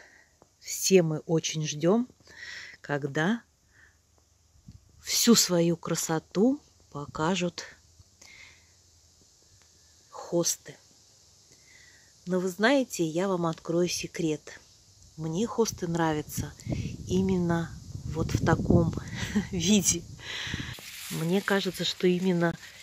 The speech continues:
сейчас они трогательно прекрасны.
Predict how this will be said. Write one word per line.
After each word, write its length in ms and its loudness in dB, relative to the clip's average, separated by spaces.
сейчас 640 2
они 400 2
трогательно 800 12
прекрасны. 840 -2